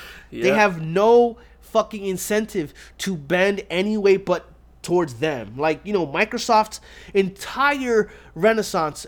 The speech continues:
Speaker 1: in the new is because of failure, because they almost failed. And because of that, now they are, are, are looking to,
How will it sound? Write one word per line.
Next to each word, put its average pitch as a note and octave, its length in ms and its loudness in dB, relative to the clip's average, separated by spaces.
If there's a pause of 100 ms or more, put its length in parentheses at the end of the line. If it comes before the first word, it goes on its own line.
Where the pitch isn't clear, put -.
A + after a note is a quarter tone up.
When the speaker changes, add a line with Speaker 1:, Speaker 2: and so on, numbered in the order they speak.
Speaker 1:
in F3 140 -2
the E3+ 40 -2
new F3+ 100 -4
is G3 200 -2
because F#3+ 400 0
of E3 80 -4
failure, C3+ 680 0
because E3 280 -4
they F#3 140 0
almost F#3 600 0
failed. C3+ 460 -4
And D#3 160 -10
because G#3+ 340 0
of G#3 60 -2
that, F#3 260 2 (220)
now F3+ 400 4
they G3+ 260 0
are, E3+ 200 4
are, E3+ 180 4
are D#3+ 180 2
looking F3 440 -2
to, E3 280 -6